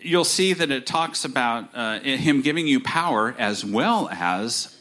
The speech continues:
a prayer language that's just you and him. Oh, once I figured out to just,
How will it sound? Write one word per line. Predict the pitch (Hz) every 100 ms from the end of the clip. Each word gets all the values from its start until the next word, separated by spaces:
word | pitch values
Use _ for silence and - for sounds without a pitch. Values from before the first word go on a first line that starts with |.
| _
a | 95
prayer | - 196 226
language | 110 101 101 117 139 -
that's | 117 110
just | - 87 82
you | 95 120
and | 131
him. | 110 82 82 - _ _ _ _ _ - - - _ -
Oh, | 95 98 92 82 - - - - - - - - _ _ _ - - _ _
once | 104 135 151 110
I | 78
figured | - 113 120 101 90
out | 82 98 101 71
to | -
just, | 87 90 - -